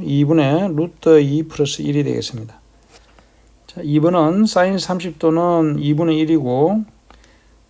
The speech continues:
탄젠트 사십오 도는 일이죠. 따라서 이 분의 일이 되겠습니다. 삼 번은 다음 그림의 직각 삼각형 에이비씨에서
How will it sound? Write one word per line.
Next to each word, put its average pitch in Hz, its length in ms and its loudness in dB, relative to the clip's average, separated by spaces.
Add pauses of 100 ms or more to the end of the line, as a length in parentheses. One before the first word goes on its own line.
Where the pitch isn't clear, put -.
탄젠트 196 680 -2
사십오 151 560 -2
도는 160 600 -2
일이죠. 156 500 -6 (1600)
따라서 180 680 -2 (140)
이 147 220 -2
분의 160 260 -2
일이 151 220 -4
되겠습니다. 117 580 -12 (1900)
삼 165 240 -2
번은 185 380 2
다음 185 260 2
그림의 170 260 2
직각 165 320 -4
삼각형 180 580 -2
에이비씨에서 165 1200 0